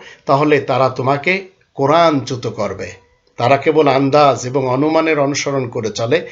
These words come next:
তারা মিথ্যা ছাড়া আর কিছুই করে না। বারো নম্বর সূরা ইউসুফের ছত্রিশ আয়াতে বলা হচ্ছে, তাদের অধিকাংশই কেবল ধারণার অনুসারী।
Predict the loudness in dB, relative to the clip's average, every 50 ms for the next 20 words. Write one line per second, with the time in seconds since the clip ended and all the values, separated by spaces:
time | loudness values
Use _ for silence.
0 | -18 -20 _ _ -6 -2 -2 -2 -2 -2 -2 -4 -4 -8 -8 -4 -2 -2 -2 0
1 | 0 0 2 2 2 0 -2 -8 -20 _ _ _ _ _ _ _ _ -6 -6 -6
2 | -6 -6 -8 -10 -10 -6 -4 -2 0 0 -2 -2 -6 -8 -8 -8 -12 -14 -16 -18
3 | -20 _ _ _ _ _ _ _ _ _ _ _ _ _ _ _ _ _ _ _
4 | _ _ _ _ _ _ _ _ _ _ _ _ _ _ _ -4 0 2 2 2
5 | 2 2 0 0 -2 -2 -2 -2 0 0 0 0 -2 -4 -6 -6 -4 -4 -4 -4
6 | -4 -6 -6 -6 -6 -8 -6 -6 -2 -2 0 0 0 0 0 2 2 2 2 0
7 | -2 -2 -6 -4 -2 -2 0 2 2 0 0 0 -2 -2 -2 0 0 0 0 0
8 | 0 0 0 -2 -2 -4 -10 _ _ _ _ _ _ -2 0 2 2 2 0 0
9 | -2 -2 0 0 2 2 2 2 2 2 2 0 -4 -12 _ _ _ _ _ _
10 | _ -8 -6 -4 -2 -2 -2 -2 -4 -4 -6 -10 -14 -16